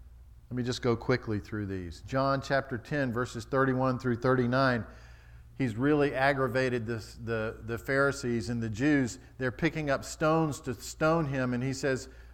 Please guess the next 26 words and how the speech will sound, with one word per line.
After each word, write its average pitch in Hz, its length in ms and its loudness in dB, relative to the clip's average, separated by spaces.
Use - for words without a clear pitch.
"For 143 140 -2
which 185 280 2
one 165 160 -2
of 143 100 -2
my 139 160 0
miracles 131 640 -2
are 120 80 -2
you 123 100 -2
going 117 280 -4
to 104 60 -6
stone 127 380 -8
me?" 85 80 -12
Didn't 143 180 -8
lose 135 180 -2
his 143 160 -10
temper. 123 340 -6
He 123 100 -6
just 120 220 -12
speaks 143 320 -8
the 131 120 -10
truth 160 400 -6
to 131 60 -6
them 117 260 -4
and 110 140 -10
puts - 260 -8
them, 123 340 -6